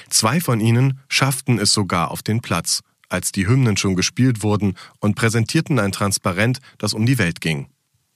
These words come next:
Die Sportsfreunde dichteten: „Wir sind aus Bingen angereist, auf das der Europameister Deutschland heißt.“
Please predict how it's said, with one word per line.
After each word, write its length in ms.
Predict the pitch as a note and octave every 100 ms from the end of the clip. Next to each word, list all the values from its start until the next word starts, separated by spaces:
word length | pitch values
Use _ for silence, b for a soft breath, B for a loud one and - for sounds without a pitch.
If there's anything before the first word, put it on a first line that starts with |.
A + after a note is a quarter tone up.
| -
Die 180 | A2 G#2
Sportsfreunde 720 | - G#2+ C3+ - A2+ G#2+ F#2+
dichteten: 720 | F2+ C3 - A2+ A#2 A2 - _ B B B _ -
„Wir 140 | A#2+
sind 200 | C#3 F#3+
aus 180 | B2 -
Bingen 320 | C3+ D3 A#2
angereist, 720 | - C#3+ B2+ G#2+ A2 A2+ -
auf 160 | F#2+ F2
das 260 | - B2+ -
der 140 | A#2+
Europameister 800 | A#2 F#2 F2+ F#2+ E2 D2 - G2+
Deutschland 540 | G2+ F2+ D2+ E2 D2+ -
heißt.“ 340 | D2+ - -